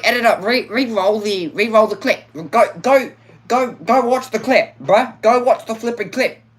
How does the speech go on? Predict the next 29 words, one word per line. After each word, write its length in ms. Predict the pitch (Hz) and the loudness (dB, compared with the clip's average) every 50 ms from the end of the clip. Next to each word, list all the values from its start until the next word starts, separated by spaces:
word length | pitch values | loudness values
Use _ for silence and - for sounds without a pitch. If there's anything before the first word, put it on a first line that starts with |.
| _ _ | _ _
You 160 | - 180 214 | -2 2 2
asked 260 | - - - - - | 2 2 0 -2 -6
it. 160 | 131 - - _ _ _ _ _ _ _ _ _ - - _ _ - - - - - - - | -8 -8 -8 _ _ _ _ _ _ _ _ _ -20 -20 _ _ -20 -20 -20 -20 -20 -14 -10
Well, 100 | 143 165 | -8 -6
you 140 | 175 180 165 | -6 -4 2
don't 220 | 190 202 226 208 | 2 2 2 2
need 160 | 180 190 185 | -2 -6 -6
to 60 | - | -4
be 100 | 165 170 | -2 -2
a 60 | 165 143 | -2 -2
genius 440 | 143 175 165 156 147 135 123 117 - | 0 0 0 0 0 0 -2 -4 -6
to 100 | - 147 | -10 -8
guess 300 | 139 - 135 120 - - | -2 -2 -2 -2 -2 -12
it. 120 | - - _ _ _ _ _ _ _ _ - | -16 -20 _ _ _ _ _ _ _ _ -10
No. 360 | 139 165 180 170 175 185 180 - _ _ _ _ _ _ _ _ | -6 -2 0 0 0 -2 -4 -12 _ _ _ _ _ _ _ _
I 80 | - - | -2 -2
think, 240 | 262 269 - - _ _ | -2 -2 -4 -8 _ _
I 60 | - 196 | -6 -4
think 140 | 269 277 | -4 -4
you 100 | 262 247 | -2 0
actually 280 | 208 220 240 233 - 254 | 0 0 0 -2 -4 -4
need 160 | 233 233 233 | -2 -4 -4
to 40 | 220 | -4
be 180 | 220 - - - | -8 -10 -6 -2
Albert 340 | 160 190 196 180 196 - | 2 2 2 2 0 -4
Einstein 540 | 160 156 151 165 165 165 - - 151 135 123 | -4 -2 -2 -2 -4 -4 -4 -2 -2 -2 -2
to 60 | 120 | -6
guess 260 | 117 113 107 107 - - | -10 -14 -16 -16 -18 -20
it. 80 | - | -20